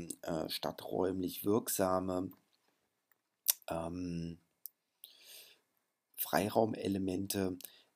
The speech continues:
ähm, mit zu ergänzen. In dem Fall ist das hier dieser für Erfurt ganz typische Flusslauf der Gera. Dazu wechsle ich wieder in die Ebene mit allen Informationen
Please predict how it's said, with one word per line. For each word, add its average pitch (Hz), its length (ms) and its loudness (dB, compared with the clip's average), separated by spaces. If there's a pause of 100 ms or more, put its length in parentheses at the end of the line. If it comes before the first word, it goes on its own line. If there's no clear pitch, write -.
(140)
ähm, 90 340 -2
mit 92 160 0
zu - 160 2
ergänzen. 92 640 0
In - 160 -6
dem 107 220 0
Fall 101 220 0
ist - 200 -2
das 87 160 0
hier 98 400 -2
dieser 90 580 0
für - 200 -2
Erfurt - 500 -2
ganz 80 300 0
typische 104 580 -2
Flusslauf 92 680 2
der 73 180 -2
Gera. 120 600 4 (1700)
Dazu - 320 -2
wechsle 87 340 0
ich - 300 -8
wieder 95 340 -2
in 95 140 -6
die - 240 -10
Ebene 101 680 2 (800)
mit 87 300 -6
allen 104 340 0
Informationen 131 1080 -2